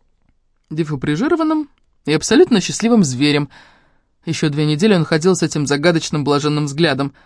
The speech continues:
Бедный котик так и не понял, что с ним произошло. Но это что-то определенно повлияло на его характер и дальнейшую жизнь. Вот и несчастный Тимофеев полулежал сейчас на столе с обескураженным видом, пытаясь отделить сны от реальности.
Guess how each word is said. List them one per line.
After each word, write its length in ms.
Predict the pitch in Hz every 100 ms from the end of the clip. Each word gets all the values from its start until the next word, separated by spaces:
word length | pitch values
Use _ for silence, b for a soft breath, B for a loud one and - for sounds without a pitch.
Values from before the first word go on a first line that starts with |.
| b b b
Бедный 320 | 269 277 240
котик 320 | 233 269 226 -
так 200 | 226 233
и 40 |
не 120 | 202
понял, 320 | 185 240 185
что 160 | 147 156
с 100 | 139
ним 120 | 147
произошло. 640 | 139 151 151 147 143 127 - _ _ _ _ -
Но 180 | 190 330
это 180 | -
что-то 300 | 311 - 277
определенно 520 | 262 254 214 233 262 262
повлияло 500 | 277 277 214 151 156
на 100 | 151
его 120 | 147
характер 480 | 156 151 214 - 269
и 40 |
дальнейшую 520 | 202 147 143 - 156
жизнь. 240 | 123 107 - _ _ _ _ _ _ _ _ _
Вот 260 | 208 190
и 60 | 190
несчастный 440 | 185 170 175 165
Тимофеев 600 | 151 156 147 202 190 151
полулежал 560 | - 160 151 147 160 180
сейчас 320 | 156 151 147
на 80 | 151
столе 320 | - 156 185
с 80 | 175
обескураженным 680 | 139 143 - 170 180 214 220
видом, 320 | 277 269 247 B B B B
пытаясь 380 | - 208 285 247
отделить 380 | 208 175 208 233
сны 200 | - 202
от 100 | 196
реальности. 640 | 190 160 143 139 - 151